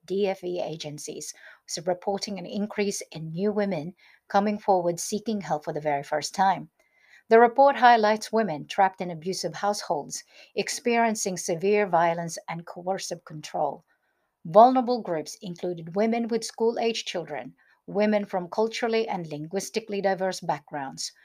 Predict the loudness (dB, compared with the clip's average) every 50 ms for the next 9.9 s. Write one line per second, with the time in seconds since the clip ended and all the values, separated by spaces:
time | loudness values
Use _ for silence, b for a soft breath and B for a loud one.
0 | b b b b -2 0 2 2 4 2 0 -2 -4 -8 -8 -8 -10 -10 -8 -8
1 | -4 -2 0 0 0 0 -2 -4 -6 -10 -10 -12 -14 -16 B B B B B -4
2 | -2 2 4 4 4 4 4 2 0 -2 -2 -2 -2 -2 -2 -2 -4 -6 -8 -8
3 | -10 -10 -8 -4 -2 0 2 2 2 2 0 -2 -4 -2 -2 -2 0 0 -2 -2
4 | -4 -4 -6 -6 -4 -2 -2 -2 -2 -4 -6 -8 -10 -12 -14 -18 b b b b
5 | b b -2 -2 0 -2 -4 -2 0 0 0 2 2 0 0 2 2 0 0 0
6 | 0 -2 -2 -2 -2 -4 -6 -6 -6 -6 -6 -8 -8 -6 -4 0 0 2 0 0
7 | -2 -2 -4 -4 -4 -6 -4 -2 0 2 2 0 -2 -2 -4 -4 -6 -6 -6 -8
8 | -10 -10 -12 _ _ _ _ 0 2 2 2 4 4 2 2 2 0 -2 -2 -2
9 | -4 -6 -8 -12 -10 -10 -10 -10 -8 -8 -6 -4 -4 -4 -4 -4 -6 -8